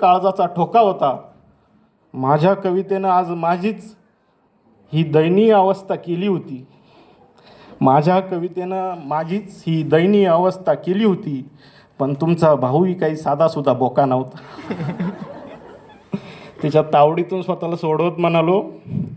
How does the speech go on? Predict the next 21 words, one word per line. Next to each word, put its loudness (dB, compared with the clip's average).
"अगं 4
वेडे, 2
पहिलं -4
प्रेम -6
कुणी -6
विसरतं 0
का? -6
अगं 6
वेडे, 4
पहिलं 2
प्रेम 2
कुणी -4
विसरतं -6
का? -8
कैक -2
झुरलेत 4
आयुष्यभर, 4
पण -10
मी -6
यातून 4
सुटलोय, 4